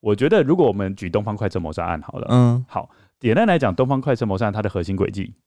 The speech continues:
Speaker 2: 嗯。
Speaker 1: 就是所谓的，就是比如说大家都是凶手，那这个就是 Danny 的工作。
Speaker 2: 对。对。
Speaker 1: 那接下来你如何把那十个人，就是十个人的关系弄得非常栩栩如生，
Speaker 2: 那就是 Manny 的工作。
Speaker 1: 那就是 Manny 的工作。
Speaker 2: 嗯。
Speaker 1: 所以你比较喜欢操控那十个人的感情纠葛。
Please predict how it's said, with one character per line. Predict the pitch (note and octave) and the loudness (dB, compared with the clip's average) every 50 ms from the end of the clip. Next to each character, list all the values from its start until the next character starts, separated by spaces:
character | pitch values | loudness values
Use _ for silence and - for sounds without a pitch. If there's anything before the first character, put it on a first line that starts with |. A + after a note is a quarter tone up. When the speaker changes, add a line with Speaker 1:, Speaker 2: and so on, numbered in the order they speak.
| _ _ _ _ - | _ _ _ _ -4
Speaker 2:
嗯。 | B2 A#2+ A#2 A#2 A2+ | 0 2 2 2 2
Speaker 1:
就 | A#2+ C#3+ | 2 2
是 | B2 C3 A2+ | 2 2 2
所 | - G#2 F2+ | 0 0 0
谓 | F#2+ G#2+ G#2 F#2 | 2 2 2 2
的， | F2+ F#2+ F2 | 2 0 0
就 | E2 - A2+ | 0 0 -2
是 | G#2 A#2+ G2+ | -2 -2 -4
比 | - _ _ _ - F#2+ | -6 _ _ _ -10 -4
如 | |
说 | F2+ G#2+ A2 | -2 0 0
大 | G#2+ - A2 G#2 | 0 0 0 0
家 | G#2 G2+ | 0 0
都 | G2 G2 F#2+ | 0 -2 -4
是 | G2 | -4
凶 | F2+ - F2+ F2+ F2+ | -4 -4 -4 -4 -4
手， | - - - - - _ _ - | -4 -4 -6 -6 -8 _ _ -6
那 | B2 A#2 | -2 0
这 | A2 G2 | 2 2
个 | F2+ | 2
就 | F2 G#2+ | 2 0
是 | F#2+ A2 F#2+ | -2 -2 -2
Danny | - G2+ G2 G2 E2+ | -2 -2 -2 -2 -4
的 | D#2+ E2+ | -6 -6
工 | - E2 D#2+ E2 | -6 -6 -6 -6
作。 | E2 - F2 - - _ _ _ _ _ _ | -4 -4 -6 -6 -6 _ _ _ _ _ _
Speaker 2:
对。 | - - | -2 0
对。 | |
Speaker 1:
那 | F3+ C#3 G2 - _ | 0 0 -2 -4 _
接 | - D#3+ D3+ | -4 -4 -2
下 | - F3+ | 0 0
来 | C3+ | 0
你 | G#2+ F#2+ | 0 0
如 | E2+ F#2+ G#2+ A2 | -2 -2 0 0
何 | A2+ A2+ G#2 | 0 0 0
把 | - F2+ E2 | -2 -4 -4
那 | G2 A#2+ A#2 | -2 -2 -2
十 | A2 - - F2 | -4 -4 -10 -8
个 | E2+ G#2+ G#2 F#2 | -4 -2 -2 -2
人， | E2 D#2+ E2 E2 - _ | -2 -4 -6 -10 -10 _
就 | - C#3 | -6 -4
是 | C#3 C#3 | -4 -4
十 | - - G#2 F#2+ | -4 -4 -4 0
个 | C#3 C3 | 0 0
人 | A2 F#2+ | 0 0
的 | F#2+ | -2
关 | F2+ - F#2+ F#2 F#2+ | -2 -2 -2 -2 -2
系 | F#2 - G2+ F2+ F2 F2+ F2+ _ | -4 -8 -10 -10 -10 -10 -12 _
弄 | - C#3 B2+ G#2+ | -4 -4 -2 -2
得 | - - | 0 0
非 | - A2 | 0 -2
常 | G2 F#2 F2+ | -2 -4 -6
栩 | - - F2+ | -8 -8 -8
栩 | - - G2+ | -8 -8 -8
如 | - F#2 F#2+ G2+ | -8 -8 -10 -10
生， | - - - - - - | -10 -12 -12 -14 -14 -10
Speaker 2:
那 | - A#2 G#2+ | -6 -2 0
就 | A2 G#2+ | 2 2
是 | G#2+ G#2+ | 4 4
Manny | G2 F#2 F2+ F#2 | 4 4 4 4
的 | |
工 | |
作。 | F#2+ F#2 | 4 2
Speaker 1:
那 | |
就 | |
是 | F#2 | 2
Manny | G#2 G2+ F#2 F2+ | 2 2 0 0
的 | F#2 F2+ | -2 -4
工 | F#2 F2+ F2 E2+ | -4 -4 -4 -6
作。 | F2+ F2+ F#2 G2 | -6 -8 -6 -2
Speaker 2:
嗯。 | A2 A2 G#2+ | 0 2 2
Speaker 1:
所 | G#2 F3+ | 2 2
以 | D3+ | 0
你 | B2 | 0
比 | G2+ G#2 | 0 0
较 | A#2+ A#2+ | 0 0
喜 | - - | 0 -2
欢 | E2+ - F2+ F2+ F#2 - - _ | -6 -6 -6 -6 -6 -8 -12 _
操 | - A#2 A2 G#2+ | -2 -2 -2 0
控 | - A#2+ G2+ | 0 -2 -2
那 | G#2+ G#2+ F#2+ | 0 -2 -2
十 | - - F#2 | -4 -8 -10
个 | D#2 - F#2 | -8 -6 -6
人 | E2+ D#2 D#2+ | -6 -6 -6
的 | D#2 E2 | -8 -6
感 | - G2 F2 F#2 | -6 -6 -6 -8
情 | - - E2+ E2 | -10 -10 -10 -10
纠 | D#2+ E2 D#2 D#2+ | -8 -8 -8 -8
葛。 | D#2 - A#2 - | -8 -10 -10 -12